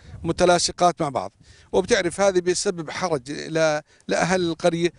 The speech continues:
خاصة لما يطلعوا الطلاب، آه، خاصة م-، مدرسة ثانوية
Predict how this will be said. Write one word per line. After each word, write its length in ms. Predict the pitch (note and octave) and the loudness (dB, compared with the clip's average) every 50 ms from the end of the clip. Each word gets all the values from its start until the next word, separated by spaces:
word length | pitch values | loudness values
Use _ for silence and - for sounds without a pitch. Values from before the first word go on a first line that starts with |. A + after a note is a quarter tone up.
| _ _ | _ _
خاصة 300 | - G3+ G#3 - - F#3+ | 2 2 2 4 2 0
لما 180 | F3+ F3+ F3 F3+ | 2 2 2 2
يطلعوا 380 | F#3 F#3 - E3 D3 D#3 D#3+ | 2 0 0 2 2 4 4
الطلاب، 580 | D#3 D3+ D3 - - E3 E3 E3+ F3+ F3+ F3+ D#3+ _ _ _ - - _ - | 2 2 0 0 0 2 4 6 6 6 4 2 _ _ _ -20 -20 _ -4
آه، 600 | - D#3 D#3 D3 D3 D3 C#3+ C#3+ C#3+ - A#2+ C#3 | 2 2 4 4 4 4 4 4 2 2 -2 -4
خاصة 340 | C3 - - F#3 - - E3+ | -2 0 0 0 2 0 0
م-، 720 | E3 E3 E3+ E3+ - D3+ D#3 D#3 D#3 D#3 D#3 D#3 D3+ D3 D#3 | 2 2 2 0 0 -2 -2 -2 -2 -4 -4 -6 -4 -2 0
مدرسة 380 | E3 F3 F#3 F3+ E3 - E3+ | 0 0 0 0 -2 -2 0
ثانوية 560 | C3+ E3 E3+ E3+ E3+ F3+ G3 F#3 F3+ F#3 F#3 | 2 4 4 6 6 6 6 6 4 2 2